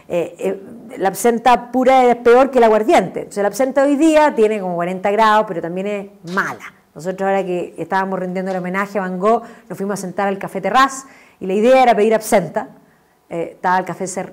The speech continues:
Terraz cerrado, y en ningún boliche vendían absenta. Después encontramos absenta, y todas son Vincent Van Gogh, como pueden ver. Vincent Van Gogh en la portada de la absenta. Mala la absenta, pero,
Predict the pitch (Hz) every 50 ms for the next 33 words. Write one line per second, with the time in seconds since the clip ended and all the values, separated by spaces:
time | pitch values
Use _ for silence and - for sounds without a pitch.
0 | - _ - 170 180 180 - - 175 180 180 214 233 240 240 262 311 - - 180
1 | 233 226 226 220 220 214 220 208 196 254 285 302 302 285 277 254 277 269 - 269
2 | 262 240 220 202 233 240 233 240 233 - - 254 170 - - - 143 - - 143
3 | - - 233 240 226 240 226 233 240 233 240 240 240 - 269 254 247 247 269 -
4 | - - - - - - - 220 196 285 302 320 320 320 320 320 311 320 320 320
5 | 320 - - - _ - 180 208 185 - 240 226 226 262 - 254 202 160 143 156
6 | 165 165 165 185 185 196 196 185 170 156 185 196 - 202 196 196 208 208 208 202
7 | 233 240 247 247 240 240 226 214 214 190 190 - - 233 226 226 233 233 226 214
8 | 214 214 220 208 208 208 - - - - - - - 190 160 - 269 233 - -
9 | - - - 269 294 330 403 480 508 539 571 571 571 571 523 508 508 523 494 -
10 | - - 508 508 480 - - - - - - - -